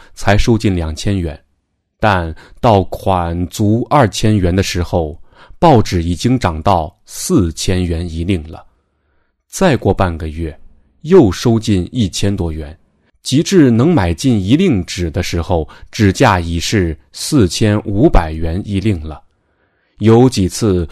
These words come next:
物价波动的最剧烈，几天之内物价就上涨一倍。在那个时期中，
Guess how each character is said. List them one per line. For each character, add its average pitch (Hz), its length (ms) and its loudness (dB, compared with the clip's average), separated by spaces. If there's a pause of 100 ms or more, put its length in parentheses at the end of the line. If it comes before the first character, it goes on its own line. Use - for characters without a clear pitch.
(140)
物 120 180 4
价 95 200 0
波 110 220 0
动 104 180 0
的 85 120 -2
最 113 300 -2
剧 85 260 -8
烈， 76 200 -12 (440)
几 110 180 0
天 139 240 4
之 131 100 0
内 98 320 0 (180)
物 127 220 2
价 87 400 0 (120)
就 104 160 0
上 95 280 -2
涨 76 180 -8
一 80 140 -8
倍。 92 240 -6 (720)
在 117 160 2
那 117 200 4
个 92 100 0
时 - 180 -2
期 - 160 -2
中， 92 300 -2